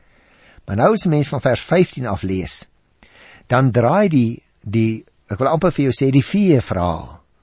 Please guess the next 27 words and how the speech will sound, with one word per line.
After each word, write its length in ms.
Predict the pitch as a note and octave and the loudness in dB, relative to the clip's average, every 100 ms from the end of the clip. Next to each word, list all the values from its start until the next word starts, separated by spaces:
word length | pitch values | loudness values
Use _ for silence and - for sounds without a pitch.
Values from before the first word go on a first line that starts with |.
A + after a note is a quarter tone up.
| _ _ _ | _ _ _
wat 160 | A#2 - | -6 -2
God 420 | F3 D#3 - - _ _ _ _ _ | 0 0 -4 -20 _ _ _ _ _
met 260 | - A#2 - | -4 -2 -2
oud 220 | E3+ D3 | -2 -2
Israel 400 | F3 C#3 - B2+ | -2 -6 -2 -2
gedoen 260 | G#2 G2 F2 | -4 -8 -8
het, 200 | D#2 - _ - - | -10 -20 _ -20 -2
dan 240 | C3+ C3 | 0 2
draai 400 | A#2 A2 C#3+ E3 | 0 0 0 -2
dit. 320 | G2+ - - _ _ _ _ _ _ - - - | -4 -10 -20 _ _ _ _ _ _ -20 -20 -2
Want 160 | C#3+ | 0
jy 60 | D#3+ | 0
sien, 260 | - G#3 - | 0 -2 -2
nou 220 | C#3+ D#3 | 0 0
kom 180 | F#3 G#3 | 2 0
daar 160 | F#3 D3+ | 0 0
'n 60 | |
stadium 720 | - - E3+ F#3+ D3 A2 G#2+ A#2 | -4 -2 0 0 0 -2 -4 -6
in, 340 | B2 A2 G2+ _ | -6 -6 -10 _
in 140 | B2 A#2+ | -10 -2
oud 240 | G3 F3+ | -2 -2
Israel 440 | G3 - D3+ B2+ | -6 -2 0 2
dat 180 | A#2+ G#2+ | 0 -4
hulle 320 | G#2+ A#2 A2 - _ _ _ _ - | -2 -4 -4 -8 _ _ _ _ -2
die 240 | C3 C3+ | 2 4
Here 160 | E3 E3 | 4 2
verwerp. 600 | B2+ F#2+ E2 - - | 0 -2 -6 -8 -20